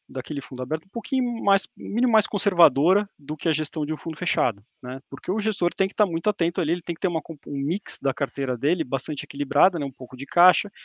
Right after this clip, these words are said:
e tem que ter uma boa parcela daquele, daquele fundo em papéis que tem uma boa liquidez. Se ele precisar vender pra fazer caixa honrar o resgate, ele consegue fazer isso, né? O fundo fechado, por outro lado, ele, ele dá mais liberdade pro,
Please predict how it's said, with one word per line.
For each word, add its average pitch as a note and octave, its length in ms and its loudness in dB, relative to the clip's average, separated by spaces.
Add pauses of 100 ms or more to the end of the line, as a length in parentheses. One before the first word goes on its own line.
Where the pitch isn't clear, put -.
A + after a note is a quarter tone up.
(260)
e F#3 160 0
tem F#3+ 160 -4
que F3 60 -10
ter - 80 -6
uma F3+ 140 2
boa E3 280 4
parcela C#3+ 460 0
daquele, B2 480 -6
daquele A#2+ 340 -10
fundo F3 480 -6 (320)
em E3 160 -2
papéis D#3+ 460 4
que - 140 -10
tem E3+ 120 -2
uma F#3 140 0
boa E3 220 0
liquidez. D#3+ 560 0
Se - 100 -12
ele D3 100 -4
precisar C3+ 440 -2
vender B2 400 -4
pra A#2 100 -14
fazer B2 240 -10
caixa C3 260 -12
honrar C3+ 140 -8
o - 20 -6
resgate, D#3 360 -4
ele F#3 60 -14
consegue - 280 -12
fazer D#3+ 240 -6
isso, - 220 -16
né? C3+ 80 -10 (920)
O C#4+ 40 8
fundo G#3 260 0
fechado, E3 560 6
por D3 160 -4
outro C3+ 240 -2
lado, D3+ 480 6
ele, D3 400 0
ele D3+ 240 0
dá D3 160 4 (240)
mais D#3 300 0
liberdade D#3+ 720 4 (100)
pro, D3+ 320 -4